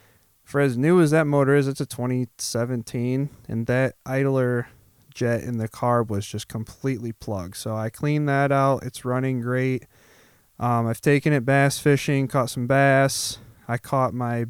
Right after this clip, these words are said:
biggest pike ever about three weeks ago, and man, that was <laughs> just such a crazy fish to catch. Uh, we went out. It was a little colder. Uh, we were fishing a marsh that has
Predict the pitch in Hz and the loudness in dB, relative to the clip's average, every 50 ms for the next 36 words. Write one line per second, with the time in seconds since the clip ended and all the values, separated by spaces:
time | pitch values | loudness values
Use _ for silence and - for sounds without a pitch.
0 | - _ - 139 139 143 143 147 143 - - - - 143 135 135 131 131 123 - | -6 _ 0 2 2 2 2 0 0 -2 -4 -6 -2 0 0 2 2 0 -2 -6
1 | - - _ - 127 123 127 113 107 104 101 104 107 110 - _ _ _ _ _ | -12 -20 _ -6 -4 -4 -4 -4 -4 -6 -4 -4 -6 -6 -8 _ _ _ _ _
2 | _ _ _ _ _ _ _ _ _ _ _ _ _ _ - 131 123 - - - | _ _ _ _ _ _ _ _ _ _ _ _ _ _ -2 0 0 0 -2 -4
3 | - 139 139 143 139 139 139 135 131 - - - 131 113 117 113 113 113 113 110 | -4 0 2 4 4 4 4 2 2 0 -2 -4 -2 -2 0 0 0 0 0 0
4 | 110 113 117 - - _ _ _ _ _ _ - 127 123 123 123 120 120 117 113 | -2 -2 -4 -8 -14 _ _ _ _ _ _ -12 -8 -6 -4 -4 -2 -2 -2 -2
5 | 110 110 107 107 107 107 - - _ _ _ _ _ _ _ _ _ _ _ _ | -2 -4 -4 -4 -6 -8 -10 -18 _ _ _ _ _ _ _ _ _ _ _ _
6 | _ _ _ _ _ _ - 123 120 110 107 107 104 107 117 117 117 113 113 120 | _ _ _ _ _ _ -10 -8 -6 -4 -4 -4 -2 -2 -2 -2 -2 -2 -4 -4
7 | - - - - - - 185 156 - - - 143 143 - - 135 127 - - - | -4 -6 -8 -2 2 4 4 4 2 0 0 0 0 2 0 -2 -2 -2 -8 -10
8 | - 156 139 139 139 143 143 147 147 139 147 143 139 - - 139 135 127 - - | -4 0 2 4 4 4 6 4 2 2 2 0 -2 -2 -2 -2 -2 -2 -2 -4
9 | 123 113 - - 123 110 101 101 - - - - _ _ _ _ - - - - | -6 -6 -6 -4 -4 -4 -4 -6 -8 -10 -14 -16 _ _ _ _ -20 -20 -20 -20
10 | _ _ _ _ - 117 120 120 120 123 127 127 135 147 151 156 151 151 151 156 | _ _ _ _ -2 0 0 2 2 2 2 4 4 4 6 6 6 6 8 8
11 | 156 156 147 135 143 139 139 143 147 165 170 175 - - - 160 156 156 151 156 | 8 8 6 6 4 2 4 4 6 6 6 6 4 2 2 4 4 4 6 6
12 | 156 156 156 156 156 165 - - - - - - - - - - 120 120 120 120 | 8 8 8 8 6 4 0 -6 -18 -20 -20 -20 -20 -14 -8 -4 -2 0 0 0
13 | 120 123 - - 151 147 - - 151 139 127 120 120 123 123 123 123 123 127 - | 0 -2 0 0 0 0 0 -2 -2 -2 -2 -2 0 0 0 2 2 0 0 -2
14 | - - 120 104 110 - 120 113 113 113 113 117 - - - - - | -4 -6 -4 -4 -4 -4 -4 -4 -4 -4 -4 -6 -6 -10 -12 -12 -14